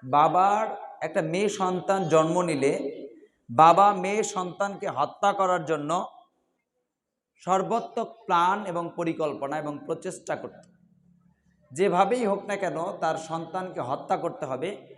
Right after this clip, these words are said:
কারণ এই সন্তান যদি বড় হয় তাহলে তার বদনামের কারণ হবে। আজকে কিন্তু জাহালিয়াতের কোনো অংশে আমরা কম নেই। আজকে অধিকাংশ বাবা যদি শুনে যে মায়ের পেটের সন্তানটা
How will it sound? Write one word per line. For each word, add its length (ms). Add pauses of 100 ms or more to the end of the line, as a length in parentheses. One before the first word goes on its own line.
(280)
কারণ 220
এই 100
সন্তান 500
যদি 260
বড় 240
হয় 360
তাহলে 260
তার 200
বদনামের 540
কারণ 260
হবে। 220 (1500)
আজকে 380
কিন্তু 600
জাহালিয়াতের 680
কোনো 320
অংশে 300
আমরা 220
কম 360
নেই। 300 (1200)
আজকে 320
অধিকাংশ 500
বাবা 440
যদি 260
শুনে 420
যে 400 (440)
মায়ের 460 (100)
পেটের 320
সন্তানটা 1000